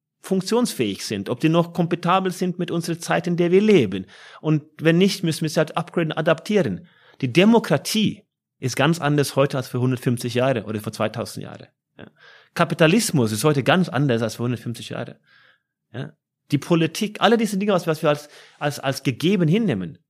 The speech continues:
Wir sprachen ja vorher von künstlicher Intelligenz. Also wie kann es künstlich sein, wenn es von Menschen ingeniert wurde?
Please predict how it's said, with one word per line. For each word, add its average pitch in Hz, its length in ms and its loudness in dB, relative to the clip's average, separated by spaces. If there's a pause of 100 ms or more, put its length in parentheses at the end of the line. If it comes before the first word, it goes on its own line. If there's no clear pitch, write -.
Wir - 80 -20
sprachen 156 240 2
ja 151 60 2
vorher 170 200 0
von 143 120 -2
künstlicher 202 540 0
Intelligenz. 156 680 -2 (440)
Also 135 200 -2
wie 175 80 0
kann 175 180 0
es - 120 -2
künstlich 208 460 -2
sein, 170 400 -6 (140)
wenn 160 80 -2
es 147 80 -2
von 151 100 2
Menschen 165 300 2
ingeniert 147 480 0
wurde? 113 340 0